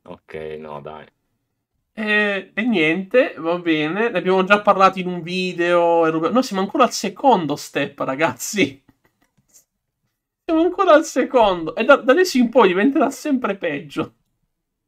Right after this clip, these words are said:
Speaker 1: Oggi finiamo solo i primi due, eh.
Speaker 2: Finiamo i
Speaker 1: Stiamo
Speaker 2: primi
Speaker 1: per
Speaker 2: due.
Speaker 1: finire la
Speaker 2: Che, eh,
Speaker 1: live.
Speaker 2: sono le undici, ragazzi. Sono undici e mezzo, due ore che stiamo in live.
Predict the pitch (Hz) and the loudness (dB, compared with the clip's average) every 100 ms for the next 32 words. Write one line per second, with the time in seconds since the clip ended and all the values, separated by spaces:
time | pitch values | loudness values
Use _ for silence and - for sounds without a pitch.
0 | _ _ _ _ _ _ _ _ _ _ | _ _ _ _ _ _ _ _ _ _
1 | _ _ _ _ _ _ _ 113 120 113 | _ _ _ _ _ _ _ -4 -4 -6
2 | 101 101 101 110 104 98 98 87 78 95 | -8 -8 -8 -10 -12 -12 -12 -10 -8 -8
3 | 104 208 214 202 190 185 151 135 131 - | -6 -2 -2 -2 -2 -4 -2 -4 -4 -6
4 | 175 170 175 180 170 180 175 185 196 147 | -2 0 2 2 0 -2 0 0 0 -2
5 | 131 151 139 170 180 185 165 170 139 139 | -2 -2 -4 -2 -2 -2 -2 -4 -4 -6
6 | 156 185 147 117 - 135 139 135 131 - | -2 0 0 -4 -10 -4 -2 0 0 -2
7 | 117 - | -2 -4